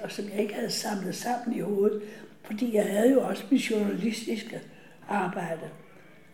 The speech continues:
som kørte sidelæns med mine T V-produktioner og sådan noget.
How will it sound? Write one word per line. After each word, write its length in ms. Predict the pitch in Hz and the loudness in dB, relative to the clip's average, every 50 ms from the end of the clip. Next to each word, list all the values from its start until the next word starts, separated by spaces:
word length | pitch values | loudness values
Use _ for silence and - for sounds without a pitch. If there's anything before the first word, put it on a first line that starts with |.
| - - - - | -20 -20 -20 -18
som 300 | - - - 214 214 214 - - - - - - | -12 -6 0 0 0 0 0 -4 -10 -10 -12 -4
kørte 340 | - 208 214 220 220 240 220 | 0 2 4 4 4 4 0
sidelæns 720 | - - 202 220 220 214 208 196 - - - - - - - - - - - - - - - - - - - - | 0 0 2 2 4 4 4 2 2 -2 -6 -10 -12 -14 -16 -20 -20 -20 -20 -20 -20 -20 -20 -20 -20 -20 -12 -6
med 300 | - 196 - 98 - - - - - - - - - - - - - - - - - - - - - - - - - - - - - - - - - - - - - - | -4 0 0 0 0 -2 -6 -10 -16 -18 -20 -20 -20 -20 -20 -20 -20 -20 -20 -20 -20 -20 -20 -20 -20 -20 -20 -20 -20 -20 -20 -20 -20 -20 -20 -20 -20 -20 -20 -20 -4 -2
mine 320 | - - - 175 180 175 - - - - - - - - - - - - - - - | 0 0 0 0 -2 -4 -6 -8 -16 -18 -20 -20 -20 -20 -20 -18 -18 -20 -20 -12 -8
T 100 | - - | -2 0
V-produktioner 1040 | 208 208 190 185 185 180 - - 202 185 180 180 175 - - 190 190 214 202 160 151 165 | 0 0 2 0 -2 -4 -4 -6 -6 -6 -4 -4 -6 -6 -6 -6 -8 -8 -8 -8 -10 -10
og 60 | 165 | -10
sådan 180 | - - 160 160 | -12 -14 -14 -12
noget. 160 | 165 170 | -12 -14